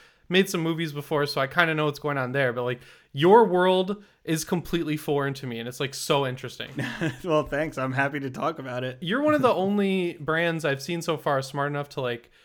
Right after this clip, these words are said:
Speaker 1: start collabing with YouTubers. Is that, I don't understand why more people don't do that, 'cause you did the shirt with me,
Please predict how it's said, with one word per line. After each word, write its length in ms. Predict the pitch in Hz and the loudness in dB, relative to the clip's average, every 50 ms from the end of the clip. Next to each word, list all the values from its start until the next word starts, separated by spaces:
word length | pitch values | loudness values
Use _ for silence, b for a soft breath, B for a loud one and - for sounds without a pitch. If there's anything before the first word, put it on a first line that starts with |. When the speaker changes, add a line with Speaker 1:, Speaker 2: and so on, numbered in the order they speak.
| b b b b b b | b b b b b b
Speaker 1:
start 380 | b - - - 151 143 - - | b -6 -2 0 0 0 -2 -6
collabing 480 | - - 147 135 135 135 139 139 131 127 | -8 -4 -2 0 0 0 0 -2 -2 -4
with 200 | 127 - - 135 | -6 -8 -8 -6
YouTubers. 680 | 135 143 135 - 135 120 117 123 120 - 117 135 - - - - - 151 156 - - | -6 -6 -6 -6 -8 -8 -8 -8 -8 -10 -12 -14 -16 -18 -20 -20 -18 -18 -16 -12 -8
Is 180 | - 165 160 160 | -6 -4 -2 -2
that, 260 | 196 - - - _ _ - | -4 -4 -6 -10 _ _ -2
I 140 | 156 165 190 | 2 2 4
don't 100 | 269 285 | 4 4
understand 460 | 233 240 247 233 - - 208 208 190 | 4 2 2 0 0 0 0 2 2
why 100 | 175 151 | 2 2
more 240 | 147 147 151 160 156 | 2 2 0 -2 -2
people 240 | - 175 170 - 160 | -2 -6 -6 -4 -4
don't 180 | 160 151 135 | -4 -4 -4
do 100 | 160 165 | -2 -2
that, 140 | 151 127 120 - | -2 -2 -2 -4
'cause 120 | 147 139 | -6 -8
you 80 | 151 165 | -6 -2
did 220 | 165 196 190 185 | 0 0 0 0
the 160 | 208 196 185 | 0 0 0
shirt 220 | 185 - 196 190 180 | 0 0 -2 -2 -2
with 160 | 185 180 - | -2 -6 -6
me, 340 | 156 151 151 151 151 143 | -4 -2 0 0 -2 -4